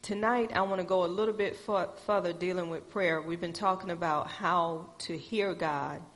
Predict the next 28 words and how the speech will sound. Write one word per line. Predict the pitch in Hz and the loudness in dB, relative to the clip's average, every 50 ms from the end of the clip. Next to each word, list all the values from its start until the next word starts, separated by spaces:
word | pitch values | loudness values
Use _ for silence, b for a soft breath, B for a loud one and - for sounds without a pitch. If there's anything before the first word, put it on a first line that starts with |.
| - - - - - - _ _ _ _ _ _ _ _ _ _ _ - - - | -20 -20 -20 -20 -20 -20 _ _ _ _ _ _ _ _ _ _ _ -14 -8 -2
um, | 190 196 160 156 151 - | 2 2 2 2 2 0
in | 185 196 202 202 | 0 0 0 0
prayer. | 196 - - 175 156 151 160 160 | -2 -4 -4 -2 -2 0 0 -2
And | 160 170 | -2 -2
we | 175 | -4
know | 180 180 175 175 170 | -2 0 0 0 0
one | 160 156 165 175 196 208 214 214 | -2 -2 0 2 2 2 2 2
way | 190 180 175 | 2 2 2
we | 165 165 165 | 0 -2 -4
can | 165 - - 202 202 202 202 208 | -6 -4 -2 -2 0 0 0 -2
hear | 185 175 165 165 | -2 -2 -4 -4
him | 165 185 160 160 160 165 | -4 -4 -6 -6 -6 -8
is | 175 - - | -8 -10 -10
through | - 190 180 180 170 170 165 165 B B B B B B B B B | -8 -6 -4 -2 -2 -2 -4 -6 B B B B B B B B B
the | - 190 | -4 -2
Word | 180 185 185 185 185 170 | 0 2 2 4 4 2
of | 165 151 151 | 0 -2 0
God. | 175 175 170 160 151 151 147 - | 2 4 4 4 2 0 -2 -2
But | 170 156 147 - B B B B B | -2 -4 -4 -4 B B B B B
one | - 196 208 214 | -2 0 0 0
scripture | 208 - - 220 - - - 220 | 0 0 0 0 0 2 2 4
I | 190 | 4
want | 190 190 185 175 | 4 4 2 -2
to | 165 | -4
briefly | 170 185 190 202 185 - - 175 | -2 -2 -2 -2 -2 -4 -6 -2
go | 165 185 180 180 | 2 2 4 4
over | 185 175 165 170 165 | 4 2 0 -2 -2
that | 160 160 151 - - | 0 0 -2 -2 -4